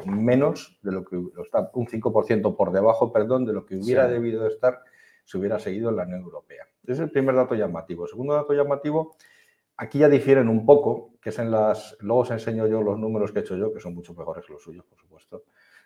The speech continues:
Speaker 1: no me va a parar, los, los datos de comercio exterior, pero es verdad que en comercio exterior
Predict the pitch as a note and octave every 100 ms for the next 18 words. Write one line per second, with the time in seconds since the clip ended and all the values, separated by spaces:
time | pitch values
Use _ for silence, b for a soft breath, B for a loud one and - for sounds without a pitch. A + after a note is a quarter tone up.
0 | _ E2+ E2 E2 - F2 F2+ - b b
1 | b b b - G2 F#2 - E2+ F2+ F#2
2 | A#2 A2+ A2+ A#2 A2+ A2 A2+ B2 - G#2+
3 | B2 A#2+ A2+ B2 B2 B2+ A2 G2 G#2 G#2+
4 | A2+ G#2+ A2 A#2 F#2 -